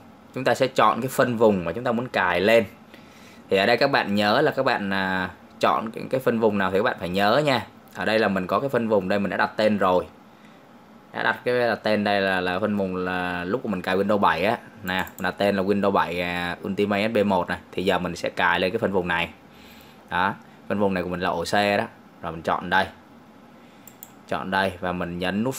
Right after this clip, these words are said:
Format nha, nhấn nút Format để cho nó định dạng lại cái ổ này. Ấn ok. Cho nên là mình nói các bạn là phải để ý, các bạn phải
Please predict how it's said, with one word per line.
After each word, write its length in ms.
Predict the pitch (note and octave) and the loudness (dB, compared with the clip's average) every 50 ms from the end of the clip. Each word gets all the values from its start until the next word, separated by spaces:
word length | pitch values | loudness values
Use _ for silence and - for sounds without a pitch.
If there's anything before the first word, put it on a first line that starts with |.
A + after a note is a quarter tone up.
| - | -2
Format 400 | - - - - - A#2+ C3 D3 D3+ - - - - - - - - - - - - | -2 -2 0 0 0 2 2 2 0 -4 -12 -20 -20 -20 -20 -20 -20 -20 -20 -14 -6
nha, 240 | G2 G#2 A2 G#2+ - - | -2 -2 -2 -2 -2 -6
nhấn 100 | - G2+ | -4 -4
nút 100 | A2 A#2 - - | -4 -2 0 -2
Format 340 | G#2 F#2 - G#2+ G#2+ A#2+ - - | -2 -2 0 0 0 0 0 -2
để 100 | - E2+ | -8 -6
cho 120 | - G#2 | -4 -4
nó 80 | G#2+ A2+ | -2 0
định 160 | A2+ A2+ A2+ - | -2 -2 -2 -2
dạng 280 | G#2+ G#2 G2+ - - | 0 0 0 0 -2
lại 100 | F#2 D#2+ | -6 -4
cái 120 | - G#2 G2 | -2 0 0
ổ 160 | E2+ D#2+ E2+ | 0 0 0
này. 140 | F#2 F#2 F2 - - - - - - - - - - - - - - | -2 -2 -4 -6 -18 -20 -20 -20 -20 -20 -20 -20 -20 -20 -20 -16 -10
Ấn 160 | - F#2 G#2 - - | -8 -8 -8 -4 -4
ok. 380 | G2+ - - - - A2 G#2+ G2 - - - - - - - - - - - - - - - - - - - - - - - - - - - - - - - - - - - - - - - - - - - - - - - - - - - - - - - - - - | -4 -4 -4 -2 0 2 2 2 0 -8 -20 -20 -20 -20 -20 -20 -20 -20 -20 -20 -20 -20 -20 -20 -20 -20 -20 -20 -20 -20 -20 -20 -20 -20 -20 -20 -20 -20 -20 -20 -20 -20 -20 -20 -20 -20 -20 -20 -20 -20 -20 -20 -20 -20 -20 -20 -20 -20 -20 -20 -20 -20 -20 -20 -10 -2
Cho 100 | - D3+ | 2 4
nên 220 | D3+ D3+ D3 D3 C#3+ | 4 6 4 6 6
là 120 | C#3 B2+ | 4 4
mình 180 | A#2 A#2 A2 A2 | 4 4 4 4
nói 160 | G#2+ A2 B2+ | 4 4 4
các 120 | D#3 D#3 | 4 4
bạn 160 | D#3 C3+ A#2 | 4 2 2
là 120 | G#2 G2+ F#2+ | 2 0 0
phải 160 | - G2 F2 | 0 -2 -2
để 180 | F#2 E2+ F2 F#2 | -2 -2 0 2
ý, 260 | F#2+ G#2+ B2+ D3 D3+ | 4 4 4 4 2
các 100 | E3+ D#3+ | 2 2
bạn 160 | D3+ B2+ G#2+ | 2 0 -2
phải 220 | - F#2 E2 E2+ | -4 -6 -6 -8